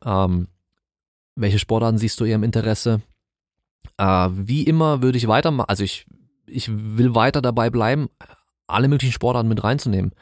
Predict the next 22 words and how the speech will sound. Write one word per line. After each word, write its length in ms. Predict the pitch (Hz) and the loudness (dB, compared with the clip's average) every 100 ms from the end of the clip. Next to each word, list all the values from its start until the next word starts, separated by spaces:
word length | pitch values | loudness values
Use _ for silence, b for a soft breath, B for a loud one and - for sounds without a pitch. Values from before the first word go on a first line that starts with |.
| b b b b - | b b b b -2
und, 540 | 101 101 98 98 - | 2 4 4 2 -2
ähm, 540 | - 104 98 95 95 - | -4 -2 0 0 -2 -6
nicht 480 | - 107 104 117 - | -8 -4 0 0 0
irgendwie 560 | 139 120 113 110 110 101 | -2 0 0 0 0 -2
nur, 760 | 117 110 120 123 120 113 113 - _ _ _ - | 0 2 2 2 2 2 0 -4 _ _ _ 0
nur 240 | 110 117 | 4 4
Powerlifting 720 | - 107 110 98 - 90 87 - | 0 0 2 2 0 -2 -2 -4
oder 260 | 127 104 101 | -2 0 2
nur 260 | 104 110 | 2 2
Kraft-Dreikampf 800 | - 110 101 - 98 - 92 92 | 0 -4 -4 -2 -2 0 0 -2
oder 260 | - 110 95 | -2 -2 0
nur, 440 | 104 110 110 107 | 2 2 2 0
keine 260 | - 101 101 | 0 0 2
Ahnung, 260 | 107 110 - | 2 0 -2
äh, 100 | 92 - - _ | -8 -10 -14 _
nur 120 | 95 | -6
Kraft-Dreikampf, 520 | 85 82 - 90 90 - | -4 -4 -6 -8 -8 -2
nur 220 | 107 107 | 2 4
Leichtathletik 480 | 107 107 101 95 87 | 4 2 0 -2 0
oder 140 | 92 | -2
sowas, 220 | 95 90 | -2 -2
sondern 260 | - 95 95 | 0 0 0